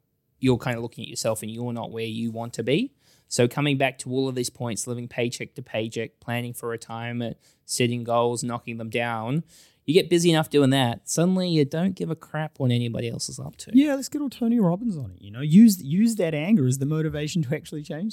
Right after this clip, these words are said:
Speaker 2: something.
Speaker 1: <laughs> Okay, and the last one is, which is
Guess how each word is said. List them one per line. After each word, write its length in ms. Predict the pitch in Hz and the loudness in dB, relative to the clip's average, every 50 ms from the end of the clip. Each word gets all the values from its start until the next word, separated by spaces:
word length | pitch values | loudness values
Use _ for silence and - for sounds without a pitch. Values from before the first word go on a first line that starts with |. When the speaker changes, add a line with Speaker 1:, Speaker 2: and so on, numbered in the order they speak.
| - - | -4 -2
Speaker 2:
something. 560 | - - - - 101 98 110 117 127 - 156 - | -2 -2 -2 -4 -8 -12 -8 -8 -6 -6 -6 -8
Speaker 1:
<laughs> 40 | - - - _ _ _ - - - - - - - - - 185 160 - - | -10 -18 -20 _ _ _ -20 -20 -20 -20 -20 -20 -20 -20 -20 -20 -8 0 4
Okay, 280 | 165 165 175 170 156 - | 6 6 6 6 4 2
and 140 | 156 156 165 | 0 -2 -2
the 80 | 170 175 | -2 0
last 440 | 180 175 175 185 202 220 - - | -2 -2 0 0 0 0 0 0
one 360 | - 170 151 143 139 135 135 135 - | 2 2 2 4 2 0 -2 -4 -4
is, 280 | 147 143 139 135 139 156 | -2 -2 -2 0 2 4
which 240 | 202 240 - - - | 2 4 4 4 8
is 360 | 175 165 143 131 131 - - | 8 8 8 8 4 0 -4